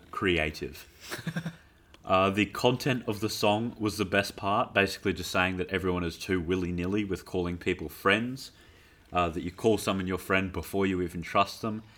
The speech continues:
Speaker 1: people that only come around when they need money, oh, they're one of those friends, even though, you know, that's not the definition of a friend at all.
Speaker 2: It's, it's very,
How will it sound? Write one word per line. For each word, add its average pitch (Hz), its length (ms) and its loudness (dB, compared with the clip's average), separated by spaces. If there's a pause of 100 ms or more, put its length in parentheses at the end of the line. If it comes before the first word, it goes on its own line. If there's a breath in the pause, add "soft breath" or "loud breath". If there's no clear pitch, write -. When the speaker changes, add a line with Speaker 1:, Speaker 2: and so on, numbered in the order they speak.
(420 soft breath)
Speaker 1:
people 113 280 4
that 95 160 0
only 98 220 4
come 92 260 -4
around 92 240 0
when 90 120 -6
they 90 100 -2
need 87 260 0
money, 92 400 0
oh, 87 340 2
they're 90 100 2
one 92 100 -2
of 82 80 -2
those 90 240 0
friends, 80 560 -6 (260 loud breath)
even 85 260 0
though, 82 120 0 (180)
you 85 80 -4
know, 73 80 -4
that's 78 240 -6
not 82 420 -4
the 90 120 0
definition 82 480 -6
of 78 80 -8
a 76 60 -8
friend 80 400 -6
at - 100 -16 (100)
all. 90 380 2
Speaker 2:
It's, 156 180 -4
it's 170 220 -8
very, 233 640 -2